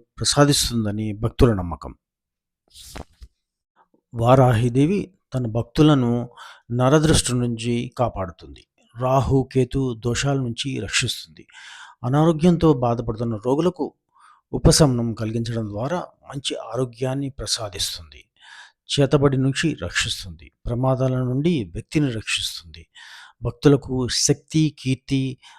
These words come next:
మంచి సంకల్పం మొదలైన వాటితో ప్రసాదిస్తుంది. అమ్మవారు భయాన్ని తొలగిస్తుంది మరియు ధైర్యం మరియు విశ్వాసాన్ని ఇస్తుంది. శత్రువులు మరియు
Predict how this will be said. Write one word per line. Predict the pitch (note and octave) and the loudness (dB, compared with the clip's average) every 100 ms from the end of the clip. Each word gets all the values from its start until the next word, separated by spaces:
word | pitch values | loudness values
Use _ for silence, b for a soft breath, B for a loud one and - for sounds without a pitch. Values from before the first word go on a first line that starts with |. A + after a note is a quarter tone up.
| B | B
మంచి | A2 C#3 C#3 | -4 -4 -2
సంకల్పం | C#3 - C3 D#3 D3+ D#3 C#3 | -2 -2 0 2 2 2 0
మొదలైన | A#2+ A#2 A2+ | -2 -2 -4
వాటితో | G#2+ A2+ A#2+ F3 | -4 -6 -6 -6
ప్రసాదిస్తుంది. | E3+ A2+ - G2+ F2+ F2+ F2 E2+ C#2+ D#2+ _ _ B B B B B _ _ _ _ _ - | -6 -4 -4 -6 -10 -12 -12 -14 -20 -20 _ _ B B B B B _ _ _ _ _ -6
అమ్మవారు | A#2+ B2 C3 F3+ E3 | -2 0 2 2 0
భయాన్ని | F2+ F2+ A2+ D3 F3 | -2 -4 -2 2 2
తొలగిస్తుంది | E3+ C3 G#2+ F#2+ - A2 G#2 A2+ | 2 0 -2 -6 -8 -10 -8 -6
మరియు | A2+ G#2 A2+ A#2+ A2+ _ _ _ _ _ | -6 -6 -4 -6 -6 _ _ _ _ _
ధైర్యం | A#2 A2+ C3 D3 E3+ D3+ | -4 0 2 2 2 2
మరియు | A#2 A#2 A#2+ A2 | 0 0 -2 -4
విశ్వాసాన్ని | G#2 - - A2+ A2 G#2+ A2+ A2+ _ - | 0 4 4 2 -6 -8 -8 -12 _ -16
ఇస్తుంది. | - - F2 C2 - _ B B B B B | -14 -12 -14 -14 -16 _ B B B B B
శత్రువులు | - C#3+ - F#3+ F#3+ | -4 -2 2 4 4
మరియు | E3 B2+ A#2+ B2 - | 4 2 2 0 -4